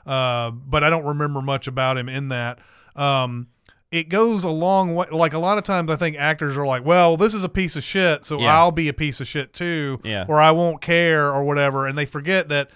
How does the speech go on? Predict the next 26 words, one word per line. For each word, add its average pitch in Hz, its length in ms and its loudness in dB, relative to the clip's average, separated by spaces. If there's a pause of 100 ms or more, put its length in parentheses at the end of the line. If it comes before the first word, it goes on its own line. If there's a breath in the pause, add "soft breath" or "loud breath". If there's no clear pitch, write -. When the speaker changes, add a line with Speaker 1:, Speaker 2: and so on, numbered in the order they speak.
(120)
Speaker 1:
sometimes 165 840 -2 (300 soft breath)
you 160 320 -2
can 156 280 0
elevate 143 680 0
the 139 80 -2
material 135 880 0 (220 soft breath)
Speaker 2:
Yeah. 143 80 -2
Speaker 1:
and 147 100 -2
make 151 240 0
it 139 120 -10
something 131 460 -4
worth 135 260 -4
watching 127 600 -6
and 113 100 -10
everything. 117 360 -8
Speaker 2:
Yeah. 104 160 -6 (320 soft breath)
Speaker 1:
And 131 140 -6
that's 139 160 -6
what 139 280 -2 (480)
Marsden 143 480 0
does 135 240 -2
by 127 160 -4
taking 131 340 -6
it 143 140 -12 (120)
seriously, 131 600 -4
quote 120 140 -12